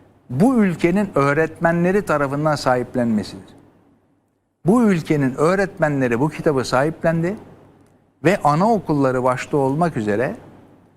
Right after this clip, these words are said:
bu kitabı biz şey, Candaş, Mustafa Kemal kitabı bir milyon dört yüz bin tirajına ulaştı. Mustafa Kemal'in çocuk versiyonu iki buçuk milyon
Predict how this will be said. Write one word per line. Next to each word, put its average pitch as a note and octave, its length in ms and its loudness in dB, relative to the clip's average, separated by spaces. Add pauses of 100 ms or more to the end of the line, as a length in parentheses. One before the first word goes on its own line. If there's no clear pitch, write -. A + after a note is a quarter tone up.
(280)
bu G#3 120 4
kitabı D#3+ 420 0
biz D#3+ 180 0
şey, - 180 -4 (880)
Candaş, D#3+ 520 0 (1200)
Mustafa D3+ 520 0
Kemal F3+ 340 2
kitabı B2+ 460 -2
bir D#3 100 4
milyon C3 440 2
dört D3+ 260 0
yüz E3 180 0
bin F3+ 120 0
tirajına E3+ 480 0
ulaştı. E3+ 380 -2 (880)
Mustafa D#3 480 2
Kemal'in F3+ 460 2
çocuk C#3+ 460 0
versiyonu D#3+ 440 0
iki - 420 -2
buçuk C3 300 -4
milyon G#2+ 160 2